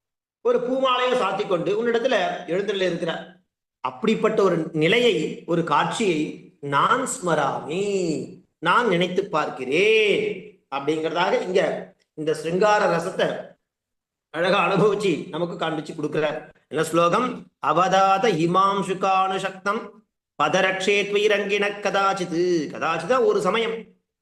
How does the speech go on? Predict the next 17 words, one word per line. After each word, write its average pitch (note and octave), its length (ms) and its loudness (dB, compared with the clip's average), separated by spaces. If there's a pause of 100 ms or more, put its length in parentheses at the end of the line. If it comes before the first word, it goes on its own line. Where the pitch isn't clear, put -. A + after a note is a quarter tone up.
(280)
அந்த C3+ 160 -8
திருமணஞ்சன G3+ 500 -2
சமயத்துல A3 300 -2
நீ G#3 100 -4
இப்படி D#3+ 200 -6
இருந்தா F#3+ 300 -2
இல்லையா? E3 640 -4 (500)
அப்படி D#3+ 260 -6
எம்பெருமான் G#3 420 0
அந்த, E3+ 520 0 (520)
ஆ, D3 280 2 (220)
மெல்லிய G3+ 500 0
வஸ்திரத்தை F3+ 720 0 (200)
அணிஞ்சுண்டு F#3 680 0 (1400)
ஒரு E3+ 180 2
பூமாலையை G#3+ 640 2
தரிச்சுண்டு, F#3 600 2